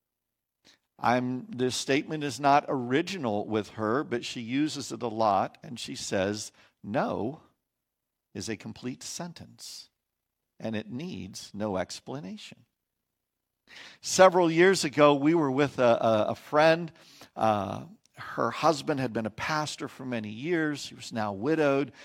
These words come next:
We were in conversation, and she said this to, to my, to Charlene and I. She said,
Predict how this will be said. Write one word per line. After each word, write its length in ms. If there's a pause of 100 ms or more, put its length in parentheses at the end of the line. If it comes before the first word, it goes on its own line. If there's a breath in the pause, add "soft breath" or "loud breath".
(240 loud breath)
We 180
were 140
in 120
conversation, 1080 (300 loud breath)
and 120
she 160
said 400
this 340
to, 320
to 140
my, 540 (120)
to 320
Charlene 520
and 140
I. 160
She 180
said, 300